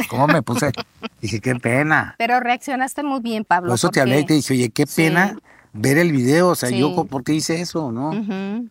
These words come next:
Speaker 1: O sea, no, no, no, no, no. Entonces eso, eso sí, dije, "Eso, eso lo", porque es, es muy rápido que me saquen de las casillas y por una tontería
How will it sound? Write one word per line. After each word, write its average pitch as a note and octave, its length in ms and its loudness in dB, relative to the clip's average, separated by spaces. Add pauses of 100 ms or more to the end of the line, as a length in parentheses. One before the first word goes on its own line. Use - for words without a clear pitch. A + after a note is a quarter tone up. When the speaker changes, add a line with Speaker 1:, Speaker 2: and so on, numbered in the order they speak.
(140)
Speaker 1:
O - 40 -20
sea, A2+ 200 -2
no, A#2+ 600 -10
no, C#3 180 -8
no, C#3 200 -8
no, C#3 180 -10
no. C3 140 -14 (420)
Entonces C#3 480 -2
eso, E3 340 0 (320)
eso C#3+ 300 2
sí, D3+ 420 4 (800)
dije, B2+ 320 0
"Eso, D3+ 240 0
eso D3+ 240 0
lo", D#3 260 2 (440)
porque C3+ 300 0
es, C3 160 -2
es D3 120 0
muy E3 140 0
rápido D#3 400 2
que C#3 100 -4
me A#2+ 120 -2
saquen C#3+ 400 -2
de B2+ 100 0
las G#2 120 -2
casillas A2 640 -4 (300)
y A2 140 -4
por A#2 180 -2
una C3+ 220 0
tontería A2 800 -4